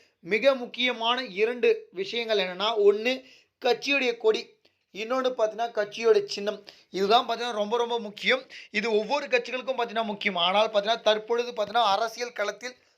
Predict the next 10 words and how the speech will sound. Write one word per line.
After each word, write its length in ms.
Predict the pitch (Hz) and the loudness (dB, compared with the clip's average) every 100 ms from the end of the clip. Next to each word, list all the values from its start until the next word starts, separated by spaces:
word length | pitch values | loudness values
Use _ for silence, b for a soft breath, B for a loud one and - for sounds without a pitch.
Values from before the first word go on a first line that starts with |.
| _ - | _ -4
தாவேகா 640 | 190 220 226 226 220 233 247 - | 0 2 2 0 4 4 2 -10
புதியதாக 600 | 240 214 233 247 240 233 233 | -18 -14 2 6 8 6 4
வந்திருக்கிறது. 640 | 214 208 208 202 208 226 | -2 -8 -4 -4 -2 2
ஒரு 200 | 196 240 | 4 4
தேர்தலை 540 | 269 - 240 240 233 233 | 0 6 8 10 6 2
கூட 240 | 226 240 | 2 0
பார்த்தீங்கன்னா 380 | 233 214 208 226 | 0 -2 0 4
சந்திக்கவில்லை. 680 | 202 202 202 202 185 226 - B B - | 4 2 2 2 6 4 4 B B 6
ஆ, 260 | 190 180 180 | 10 12 10
கட்சியுடைய 880 | 175 196 196 240 240 208 208 220 | 6 4 4 0 -2 0 4 4